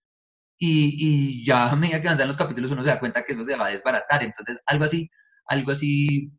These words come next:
pasó con esta, con esta última temporada, cuando ellos llegan y ya los militares ya como que empiezan a decir palabras extrañas, como, como, como no sé, como,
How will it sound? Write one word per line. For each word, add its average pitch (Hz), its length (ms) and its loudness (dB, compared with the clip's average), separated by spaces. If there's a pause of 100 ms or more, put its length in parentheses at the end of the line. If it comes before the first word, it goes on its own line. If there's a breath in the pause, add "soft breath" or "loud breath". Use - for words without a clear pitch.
pasó 147 260 2
con 147 140 -2
esta, 139 400 0
con 113 100 -8
esta 110 140 -8
última 139 200 -6
temporada, 139 400 -2
cuando 127 180 -6
ellos 107 120 -10
llegan 139 320 2
y 131 60 -2
ya 117 80 0
los 104 160 -4
militares 120 500 -4
ya 120 140 -2
como 147 240 -6
que 151 80 -2
empiezan 113 420 -4
a 131 60 0
decir 147 320 -2
palabras 117 380 -4
extrañas, 110 640 -6 (520)
como, 131 480 -4 (100)
como, 110 480 -10 (320)
como 123 220 -6
no 127 140 -2
sé, 185 260 2
como, 123 420 -4